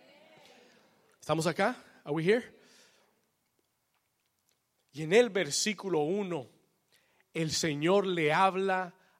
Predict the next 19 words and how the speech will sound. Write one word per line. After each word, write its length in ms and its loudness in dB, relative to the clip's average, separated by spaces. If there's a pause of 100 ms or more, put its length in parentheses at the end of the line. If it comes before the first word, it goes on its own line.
a 80 -6
aquella 380 0
mujer 360 -4
estéril. 500 -4
He 160 -10
speaks 440 -2
to 100 -14
the 80 -6
barren 480 -8
woman. 260 -16 (560)
Verse 260 -6
one. 220 -10 (640)
El 140 -8
Señor 380 -6
le 200 0
habla 480 0 (320)
a 80 -12
aquella 500 -2
persona 760 -4